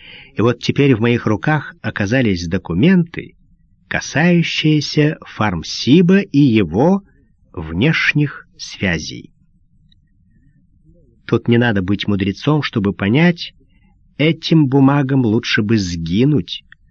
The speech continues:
но вместо этого они попали в сейф боцману, который, как сам об этом проговорился, до сих пор жив лишь потому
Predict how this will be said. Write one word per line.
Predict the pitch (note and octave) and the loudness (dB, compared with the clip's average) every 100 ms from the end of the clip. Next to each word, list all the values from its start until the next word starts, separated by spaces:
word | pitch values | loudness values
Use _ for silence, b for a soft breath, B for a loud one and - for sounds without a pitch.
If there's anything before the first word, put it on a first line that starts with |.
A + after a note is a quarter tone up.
| _ _ - | _ _ -8
но | E2 | -6
вместо | E2+ G#2 G#2+ - G2+ | -2 -4 -4 -6 -6
этого | - D#3 D#3+ G#2 D#2 - _ _ - | 0 -2 -2 -6 -8 -16 _ _ -6
они | G2+ A2 C#3+ | 0 2 2
попали | E3 D#3+ C#3 G2+ D2 - _ _ - | -2 -2 -2 -2 -4 -10 _ _ -14
в | |
сейф | - - A#2+ C#3 B2 - - _ _ | -8 -2 2 0 -2 -12 -20 _ _
боцману, | F2 E2 A#2+ - - D#2 - - _ _ _ _ _ _ _ b b b b b - | -8 -4 -4 -4 -10 -10 -12 -18 _ _ _ _ _ _ _ b b b b b -4
который, | F3+ F3+ G#3+ A3 G#3+ G#3 | -2 4 6 6 6 4
как | G3+ D#3+ D#3+ | 2 -4 -4
сам | - D#3+ E3 D#3 C3+ | -4 0 2 2 0
об | C3+ D3 | 0 0
этом | D3 D3 C#3 | 2 0 0
проговорился, | C3+ C3+ C#3 C#3 D3 C3+ - C3+ C3+ b b b | 0 2 2 4 2 0 0 0 -2 b b b
до | F2+ G2 G3+ | -4 2 2
сих | G3+ - D3+ - | 2 2 0 0
пор | D3 B2+ | 0 0
жив | F#2+ A2 A2+ - | 0 2 2 2
лишь | G#2 - | 0 0
потому | - G#2 A2 C3+ F3+ G#2 | -2 -2 2 4 4 2